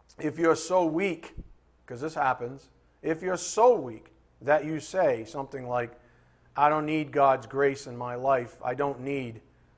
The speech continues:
to lean on my pastor ever," my response is simple. You are dumber than you think, and mighty arrogant to boot. Listen,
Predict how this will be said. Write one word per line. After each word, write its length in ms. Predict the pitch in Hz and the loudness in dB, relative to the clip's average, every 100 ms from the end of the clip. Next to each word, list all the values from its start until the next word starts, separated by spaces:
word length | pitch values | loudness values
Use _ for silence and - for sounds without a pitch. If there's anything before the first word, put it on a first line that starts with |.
| _ _ | _ _
to 100 | - | -14
lean 500 | 123 139 147 131 131 | -8 -4 -4 -6 -10
on 240 | - 131 127 | -8 -8 -6
my 200 | 120 120 | -6 -8
pastor 720 | - 131 135 - 123 113 110 _ _ _ _ _ - | 0 2 2 0 -8 -8 -10 _ _ _ _ _ 2
ever," 460 | 143 143 120 113 - _ _ _ _ _ _ _ _ _ _ | 4 4 0 -6 -10 _ _ _ _ _ _ _ _ _ _
my 220 | 117 135 | -2 0
response 840 | 135 127 - 143 143 135 - - _ _ _ | 0 -6 -6 0 0 -2 -12 -20 _ _ _
is 160 | 123 113 | -14 -14
simple. 460 | - 151 135 117 110 _ _ _ _ _ 120 | -10 -10 -8 -14 -16 _ _ _ _ _ -12
You 160 | 135 | -6
are 100 | 135 | -4
dumber 380 | 117 139 147 135 | -2 -2 -2 -4
than 200 | 131 127 | -6 -10
you 100 | 117 | -12
think, 280 | - 131 - _ _ _ _ _ _ _ _ _ _ _ _ _ - | -12 -12 -12 _ _ _ _ _ _ _ _ _ _ _ _ _ -14
and 320 | 123 120 120 - | -12 -12 -14 -14
mighty 400 | 123 131 127 127 | -8 -8 -8 -8
arrogant 520 | 123 123 110 107 107 - | -6 -6 -8 -12 -20 -20
to 80 | |
boot. 180 | 107 107 _ _ _ _ _ _ _ _ _ _ _ _ _ _ _ _ _ _ - | -18 -18 _ _ _ _ _ _ _ _ _ _ _ _ _ _ _ _ _ _ -18
Listen, 480 | - 208 208 196 117 | -4 -2 -2 -6 -8